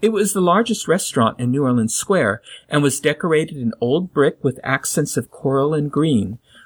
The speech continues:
black iron furnishings, and a quarry tile floor, all under an antique pressed tin ceiling. The domed skylight had two tile murals portraying the ceremonies for the Louisiana Purchase in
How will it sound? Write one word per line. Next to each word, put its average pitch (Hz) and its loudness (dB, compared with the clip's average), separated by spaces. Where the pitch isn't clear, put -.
black 139 0
iron 143 2
furnishings, 160 0
and 151 -2
a 131 -2
quarry 226 0
tile 160 0
floor, 135 0
all 170 2
under 180 2
an 131 0
antique 202 -2
pressed - -2
tin 143 -2
ceiling. 127 -2
The 139 2
domed 185 2
skylight 156 0
had 147 -4
two 214 2
tile 170 -2
murals 151 0
portraying 185 0
the 190 -4
ceremonies 151 0
for 120 -2
the 117 -2
Louisiana 135 0
Purchase - -4
in 113 -6